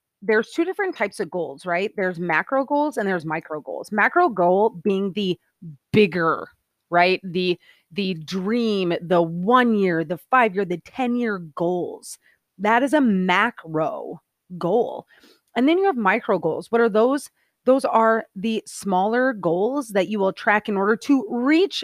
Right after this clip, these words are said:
that bigger goal, right? So that is a huge part, is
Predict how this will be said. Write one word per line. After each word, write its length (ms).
that 320
bigger 320
goal, 480
right? 360
So 480
that 480
is 340
a 340
huge 840
part, 360
is 240